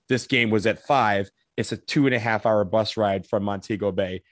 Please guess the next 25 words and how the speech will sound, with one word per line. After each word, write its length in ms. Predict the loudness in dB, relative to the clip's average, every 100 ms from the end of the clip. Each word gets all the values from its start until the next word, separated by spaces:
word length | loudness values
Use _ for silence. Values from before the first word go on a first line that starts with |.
| _
to 80 | -8
Kingston. 380 | -2 -2 -2 -6
So 260 | -2 -4 -2
all 320 | 0 2 2
these 220 | 0 -4 -4
things 260 | -4 -4
had 140 | -6 -10
to 60 |
come 180 | -4 -4
in 80 | -4
place, 400 | -2 -2 -2 -8 _ _ _
and 140 | -4 -2
they 160 | -2 -2
all 220 | 2 2
came 240 | 0 -4
in 80 | -4
place, 520 | -4 -4 -4 -6 -12 _ _ _ _ _ _ _ _ _ _ _ -20 _ _
Eric, 240 | -10 -8 -6
about 240 | 0 2
a 80 | 2
week 320 | 2 0 2
and 100 | 0
a 60 | 0
half 300 | -2 -2 -2
ago, 360 | -2 -2 -4